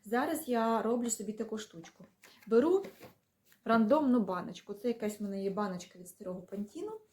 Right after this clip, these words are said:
Змішую туди, е, білий бальзам. Тут десь пару столових ложок звичайного білого бальзаму і десь чайна ложка отакого тонуючого бальзамчику Be Extreme. Я не хочу просто бути такою яскраво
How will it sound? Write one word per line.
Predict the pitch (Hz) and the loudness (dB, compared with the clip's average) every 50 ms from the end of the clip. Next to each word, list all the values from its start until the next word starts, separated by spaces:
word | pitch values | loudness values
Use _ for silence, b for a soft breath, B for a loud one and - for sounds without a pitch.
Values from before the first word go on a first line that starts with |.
| b b b b b b b | b b b b b b b
Змішую | 214 202 220 254 285 285 269 - - 226 214 214 | -8 -2 0 2 2 2 0 0 0 0 0 0
туди, | - 220 196 190 208 202 196 196 185 - - _ _ _ _ - | -2 -4 0 4 4 4 4 2 -4 -8 -14 _ _ _ _ -10
е, | 214 214 202 202 202 190 | -6 -6 -4 -4 -4 -4
білий | 185 202 233 233 214 208 196 | -2 2 4 4 6 4 4
бальзам. | 185 202 196 196 196 196 247 277 320 359 466 494 - _ _ _ _ _ _ _ _ _ 285 214 214 - _ | 2 2 0 0 0 0 -2 -2 -2 -4 -6 -8 -12 _ _ _ _ _ _ _ _ _ -12 -12 -12 -10 _
Тут | 285 262 233 - - _ _ _ _ _ _ - | -8 -8 -8 -10 -16 _ _ _ _ _ _ -2
десь | 214 233 233 226 226 - | 2 4 4 4 2 0
пару | - _ 240 226 214 202 208 | -6 _ 0 2 2 2 2
столових | 202 - - 233 208 208 208 196 202 202 - | 0 -2 -4 -2 0 0 0 0 0 -2 -2
ложок | 214 196 190 180 190 190 202 | 0 0 0 0 -2 -4 -4
звичайного | 190 202 220 220 - 247 220 196 196 196 202 190 190 | -2 -4 -4 -2 -2 -2 -2 -2 -2 -2 -2 -4 -4
білого | 185 220 220 196 190 190 196 | -2 0 0 2 0 0 -2
бальзаму | 185 190 196 190 190 - 269 302 349 320 269 214 - B B B B B B | -4 -4 -4 -4 -4 -4 -4 -4 -2 0 -2 -2 -2 B B B B B B
і | - 240 | -2 -2
десь | 202 202 254 277 320 320 - | 2 6 6 6 6 6 2
чайна | - - 277 247 233 226 214 208 202 | -2 0 2 4 4 4 4 4 4
ложка | 208 208 220 233 277 320 - - - 226 | 4 4 4 4 2 2 0 -4 -6 -8
отакого | - - 233 254 247 - 214 214 - - 233 247 247 262 226 | -4 -2 -2 -2 -2 -4 -6 -8 -2 0 2 2 2 2 -2
тонуючого | 226 - 208 208 214 233 240 226 - 226 208 208 | -2 -2 0 2 4 4 2 2 -2 -4 -6 -6
бальзамчику | 190 202 202 196 196 214 214 226 226 - 220 - - | -2 -2 -2 -2 -2 0 0 -2 -2 -4 -6 -12 -12
Be | 185 180 214 214 214 220 | -8 -6 -6 -6 -4 -6
Extreme. | 220 214 - - - - 208 196 196 | -8 -10 -12 -14 -12 -8 -6 -2 0
Я | 214 240 240 | 0 2 2
не | 240 262 | 2 0
хочу | 262 - - 269 240 - 220 - | 0 0 2 2 2 2 0 -4
просто | - 190 185 - - 208 | -4 -4 -4 -4 -6 -8
бути | 196 202 214 208 196 | -6 -4 -4 -4 -4
такою | 196 - 196 - - 208 202 202 196 185 - - - | -6 -8 -8 -6 -2 0 2 4 4 2 2 0 -2
яскраво | 196 202 202 202 - 226 214 196 180 185 185 190 | -2 -2 -2 -4 -6 -6 -4 -4 -2 -2 -4 -6